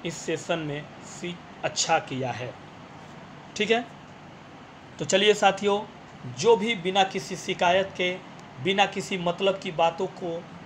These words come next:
भुलाए, मतलब उन सब चीज़ों को छोड़ के सिर्फ अपनी पढ़ाई पे एक प्यारे comments like के साथ लगा होगा,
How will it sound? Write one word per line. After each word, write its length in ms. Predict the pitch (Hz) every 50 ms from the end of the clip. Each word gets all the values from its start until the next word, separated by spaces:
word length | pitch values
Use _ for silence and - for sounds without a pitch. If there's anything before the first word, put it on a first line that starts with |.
| - - 139
भुलाए, 540 | 113 117 165 180 175 180 190 185 180 185 190 - -
मतलब 260 | 160 156 - 175 175
उन 100 | 185 190
सब 220 | 175 - 190 - -
चीज़ों 320 | - 190 180 165 190 190
को 160 | 190 - 190 170
छोड़ 340 | - - - - 180 190 196 180
के 240 | - - 156 156 165 - - - - - - -
सिर्फ 300 | - - 233 202 - 214
अपनी 240 | 196 - 208 202 - - - -
पढ़ाई 320 | 170 147 151 180 190 190
पे 220 | 190 190 185 175 175 175 185 - - - - - - -
एक 160 | 180 - - -
प्यारे 240 | 175 165 170 190
comments 420 | 180 - - 170 170 175 170 - -
like 200 | 170 165 165 156
के 100 | - 165
साथ 260 | 147 - 175 175 175
लगा 200 | 175 180 180 190 185
होगा, 360 | 165 156 151 151 147 147 151